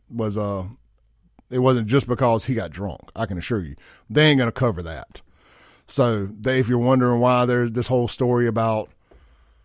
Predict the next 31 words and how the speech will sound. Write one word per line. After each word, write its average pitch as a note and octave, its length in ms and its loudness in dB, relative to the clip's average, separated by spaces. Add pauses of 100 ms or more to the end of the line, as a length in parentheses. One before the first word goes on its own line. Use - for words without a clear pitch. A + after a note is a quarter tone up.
(500)
uh, G2+ 360 -6 (600)
losing C#3 340 6
his B2 100 2
voice B2+ 400 2
and B2+ 80 2
all B2+ 180 4
that, B2 240 2
and A#2+ 80 0
all B2+ 80 2
these B2 180 2
rumors B2 300 2
are A2 60 -4
circulating, A#2 560 -2
I, D3+ 100 2
I, G3 360 0
I G#3+ 40 4
don't B2 140 2
know. G#2 240 -4 (120)
Again, D3 500 4
I, C#3+ 140 -4 (360)
I - 40 -2
have A3 140 2
a G#3 40 2
hard E3 180 6
time D3+ 160 4
believing B2+ 280 2
some C#3 160 2
of B2+ 60 2
these A#2 120 0
rumors C#3+ 540 4 (1120)
because C#3 560 4